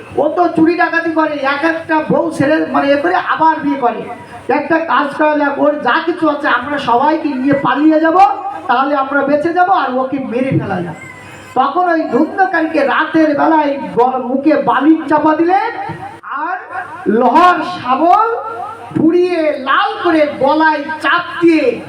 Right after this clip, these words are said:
তখন সমস্ত স্ত্রীরা তখন তাকে মেরে ফেলল। মেরে তখন কি করলেন, বাড়ির আঙ্গিনায় একটা কি করলেন, বড় করে একটা গর্ত খুঁজে ওর ভিতরে পুঁতে মাটি চাপা দিয়ে সমস্ত স্ত্রীরা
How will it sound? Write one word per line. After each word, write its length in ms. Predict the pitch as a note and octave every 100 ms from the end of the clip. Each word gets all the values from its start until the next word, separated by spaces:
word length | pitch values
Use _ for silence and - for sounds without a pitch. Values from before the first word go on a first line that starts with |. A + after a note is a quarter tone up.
| - -
তখন 400 | C#4 D4+ E4+ D4+
সমস্ত 600 | B3+ D4 E4 G#4+ - E4
স্ত্রীরা 760 | D4+ D4 D4+ D4 D#4 D#4 C#4+ C#4
তখন 300 | B3+ B3+ B3 A#3+
তাকে 320 | A#3+ B3+ E4 A4+ A#4+ - A#4+ - F#3 G#3
মেরে 220 | C#4+ D4
ফেলল। 460 | - - F#3 F3+ E3 - - - - F#3+ B3+
মেরে 220 | D4+ F4 G#4 G#4
তখন 260 | E4+ D#4+ D4+
কি 120 | D4 C#4+
করলেন, 340 | D4+ D4+ C#4+ -
বাড়ির 360 | A#3+ C4 D4 C#4
আঙ্গিনায় 720 | C4+ C#4 D4 D#4 E4 G#4 A#4+ - - - - -
একটা 340 | B3 B3 C#4
কি 120 | C4+ -
করলেন, 340 | D#4 E4+ E4 A3+
বড় 260 | C4+ D#4
করে 240 | E4 D4+ C#4+
একটা 180 | C4+ B3
গর্ত 460 | A4 C#4 - F4
খুঁজে 300 | D#4+ D#4+ F#4
ওর 320 | D4 B3+ C#4+
ভিতরে 480 | C#4 B3 D4+ C#4+ C#4 B3
পুঁতে 280 | C4+ E4 F#4+ A#4 - - - - F#3
মাটি 340 | A3+ B3 C4 B3
চাপা 320 | B3+ B3 C4 C4
দিয়ে 180 | F4 A4 A#4 - - -
সমস্ত 560 | - D4+ F#4+ - D4+
স্ত্রীরা 580 | C#4 C4+ C4+ B3+ B3 A3+